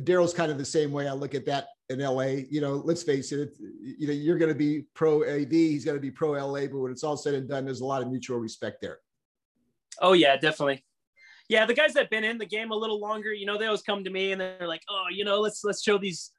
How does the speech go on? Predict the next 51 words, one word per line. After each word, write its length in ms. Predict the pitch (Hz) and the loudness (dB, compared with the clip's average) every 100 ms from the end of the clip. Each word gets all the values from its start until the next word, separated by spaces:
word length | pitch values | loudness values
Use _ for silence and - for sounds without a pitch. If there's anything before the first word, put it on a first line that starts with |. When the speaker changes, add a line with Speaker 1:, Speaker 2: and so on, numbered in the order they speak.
| _ | _
Speaker 2:
let's 120 | 208 - | -2 2
show 180 | 247 208 | 4 4
these 180 | 185 | 4
young 160 | 196 214 | 4 4
guys 240 | 196 190 | 4 4
what's 240 | 175 190 - | 4 2 4
up," 240 | 208 165 - | 2 2 0
you 120 | 175 | -2
know? 220 | 185 196 - | -2 -4 -6
But 140 | 160 - | -12 -2
the 80 | 170 | 2
guys 220 | 180 180 | 4 4
that 120 | 170 | 4
been 140 | 170 170 | 2 2
in 100 | 170 | 2
it 140 | 160 | 0
for, 80 | - | 0
like, 160 | 147 143 | 0 0
ten 240 | 170 151 - | -2 -4 -2
plus 280 | 151 147 | -2 -2
years 300 | 151 143 151 143 | -6 -4 -6 -6
or 80 | |
whatever, 400 | 147 147 147 147 - _ _ - | 0 2 2 -2 -12 _ _ 0
every 220 | 170 165 | 4 4
now 180 | 156 160 | 4 4
and 100 | 160 | 2
then 180 | 156 | -2
we'll 180 | 151 160 | -2 -2
talk 340 | - 151 156 160 | 0 0 0 0
'cause, 320 | 160 139 - _ _ _ _ | -6 -8 -12 _ _ _ _
you 100 | 190 | -2
know, 160 | 170 180 | 2 2
whether 280 | 214 - 190 | 4 4 4
they're 160 | 170 165 | 6 4
in 120 | 170 | 4
the 60 | 160 | 2
game 280 | 160 160 | 0 0
anymore 440 | 160 156 160 156 151 | -2 -2 -2 0 -2
or 40 | |
not, 380 | 139 151 151 151 _ | 0 2 2 0 _
uh, 340 | 143 139 135 131 _ _ _ _ - | -6 -2 -2 -4 _ _ _ _ -6
who 80 | 170 | -2
was 160 | 165 | -2
it 80 | 147 | 0
that 140 | 151 - | -4 -2
just 180 | 143 | -2
hit 160 | 165 151 | 2 2
me 160 | 143 139 | 4 4
up? 200 | 135 - | 2 0
Uh, 340 | 131 127 123 123 _ _ _ _ _ _ _ _ _ _ _ | 0 0 -2 -8 _ _ _ _ _ _ _ _ _ _ _
Harold 380 | 170 185 214 220 | 4 6 6 2